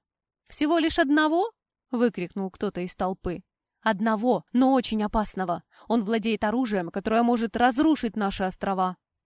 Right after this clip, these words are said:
Выступать перед таким количеством воинственно настроенных Джая было жутковато, но я напомнила себе, что они не сделали мне ничего плохого. Даже эта дура Юмали больше тявкала, как визгливая комнатная собачка, чем действительно кусалась.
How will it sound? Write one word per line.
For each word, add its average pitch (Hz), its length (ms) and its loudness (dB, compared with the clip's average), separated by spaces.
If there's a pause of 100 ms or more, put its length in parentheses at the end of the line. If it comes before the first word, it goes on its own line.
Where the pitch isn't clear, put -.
(200)
Выступать 202 600 -4
перед 185 240 -6
таким 202 320 -4
количеством 185 680 -6
воинственно 190 540 -2
настроенных 190 600 -4
Джая 202 420 -2
было 202 240 -4
жутковато, 202 760 -4
но 190 80 -4
я 175 140 -4
напомнила 208 560 0
себе, 180 360 -6 (180)
что - 220 -2
они 220 160 2
не 226 140 2
сделали 202 440 0
мне 175 160 -4
ничего 220 520 0
плохого. 170 540 -6 (340)
Даже 302 320 4
эта 320 200 2
дура 311 280 2
Юмали 277 420 2
больше 233 380 -2
тявкала, 208 560 -4
как 214 220 -10
визгливая 214 560 0
комнатная 220 540 0
собачка, 226 640 0
чем 214 220 -2
действительно 190 640 -2
кусалась. 185 680 -4